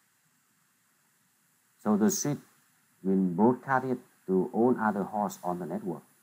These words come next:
And only the destination answer because the I P address of it match with the I P address in the A R P packet.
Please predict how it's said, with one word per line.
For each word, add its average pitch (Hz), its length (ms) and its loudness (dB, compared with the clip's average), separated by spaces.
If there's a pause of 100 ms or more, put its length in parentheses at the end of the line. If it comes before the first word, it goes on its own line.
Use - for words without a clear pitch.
(680)
And 95 180 -2
only 135 380 2 (500)
the 90 260 -2
destination 113 800 0 (380)
answer 120 600 -2 (880)
because 110 460 0
the 95 100 -2
I 107 160 2
P 120 160 -2
address 117 680 -2
of 82 140 -12
it 123 160 0 (800)
match 131 400 -2 (340)
with 95 160 -8
the 113 80 -8
I 98 100 -2
P 110 100 0
address 107 260 0 (460)
in 90 180 0
the 92 180 -2
A 95 160 0
R 107 220 -2
P 107 80 -2
packet. - 320 -8